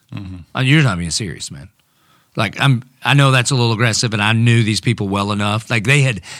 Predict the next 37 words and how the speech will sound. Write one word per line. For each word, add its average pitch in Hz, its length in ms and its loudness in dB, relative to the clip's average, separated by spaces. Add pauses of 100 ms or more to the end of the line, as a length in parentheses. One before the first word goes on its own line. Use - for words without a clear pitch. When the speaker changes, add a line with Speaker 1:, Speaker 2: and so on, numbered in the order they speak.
Speaker 2:
invited 117 580 2
me 113 200 2
into 104 180 -4
their 98 160 -4
life 90 260 -4
to 90 160 -6
disciple 87 520 -6
them. 90 380 -10
Speaker 1:
Mm. 82 100 -14 (280)
Speaker 2:
And 117 240 2
just 139 340 4
like 117 300 2
it, 139 160 -4
many 151 320 4
other 131 260 2
areas, 113 520 2
I'd 107 160 -2
be 104 80 -2
like, 90 360 -4
"This 127 240 0
is 113 100 -4
not 107 180 -2
gonna 95 160 -4
lead 90 200 -4
you 82 100 -6
to 80 100 -12
the 87 80 -10
Lord." 69 360 -12 (120)
Speaker 1:
Mm-hmm. 92 260 -14 (240)
Speaker 2:
Then 110 140 -2
we, 113 200 2
I 101 120 0
had 120 180 0
to 104 140 -4 (1120)
push 147 300 2
them, 95 280 -4
spur 123 560 0